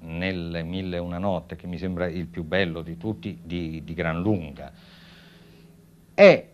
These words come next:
eh, un'operazione che definirei così, la rappresentazione culturale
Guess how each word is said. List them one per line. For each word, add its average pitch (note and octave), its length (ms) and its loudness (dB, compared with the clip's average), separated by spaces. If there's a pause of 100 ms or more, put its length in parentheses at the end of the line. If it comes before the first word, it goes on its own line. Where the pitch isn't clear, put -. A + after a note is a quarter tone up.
eh, A2 680 2 (420)
un'operazione F3 680 6
che C#3 220 2
definirei F#2+ 600 0
così, D#2 300 -8 (380)
la A#2+ 240 4
rappresentazione A#2+ 1000 -2 (220)
culturale E2+ 760 -2